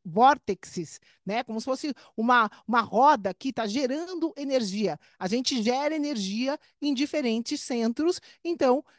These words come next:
né, tem energias mais elevadas, centros que tão girando mais rápido e centros que tão girando mais devagar. E isso forma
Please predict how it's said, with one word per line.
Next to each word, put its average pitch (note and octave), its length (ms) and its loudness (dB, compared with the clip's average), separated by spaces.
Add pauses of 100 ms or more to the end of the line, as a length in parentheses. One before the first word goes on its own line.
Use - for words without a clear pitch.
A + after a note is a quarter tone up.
né, B3 140 -2
tem B3+ 180 -6
energias G#3+ 560 0
mais G3 240 -6
elevadas, A3+ 560 0
centros A#3 320 -6
que A3+ 80 -10
tão A3+ 180 0
girando G3 320 0
mais A3 220 -4
rápido A#3+ 560 -2 (260)
e C#4 120 -2
centros B3 360 -2
que C#4+ 100 -4
tão A#3+ 200 2
girando A#3+ 420 -2 (200)
mais A3+ 260 0
devagar. A#3+ 500 0 (220)
E C#4 100 -4
isso D4+ 220 -4
forma B3+ 600 0